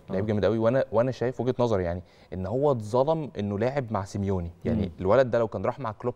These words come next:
Speaker 1: أو جوارديولا كان زمانه دلوقتي في نفس الليفل بتاع مبابي مثلًا، لأنه
Speaker 2: مم.
Speaker 1: عنده كواليتي عا-، عالية
Speaker 2: صح.
Speaker 1: جدًا، لكنه اتظلم في طريقة اللعب.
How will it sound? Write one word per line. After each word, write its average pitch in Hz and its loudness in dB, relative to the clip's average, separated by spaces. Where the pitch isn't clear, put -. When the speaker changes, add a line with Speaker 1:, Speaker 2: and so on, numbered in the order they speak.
Speaker 1:
أو 98 2
جوارديولا 101 -2
كان 107 -2
زمانه 110 2
دلوقتي 123 2
في - -6
نفس 123 -2
الليفل 120 2
بتاع 107 0
مبابي 98 0
مثلًا، 92 -6
لأنه 90 -2
Speaker 2:
مم. 85 -6
Speaker 1:
عنده 123 0
كواليتي 113 0
عا-، 95 0
عالية 101 0
Speaker 2:
صح. 92 -4
Speaker 1:
جدًا، 85 -2
لكنه 101 -4
اتظلم 117 0
في - -14
طريقة 113 -2
اللعب. 78 -4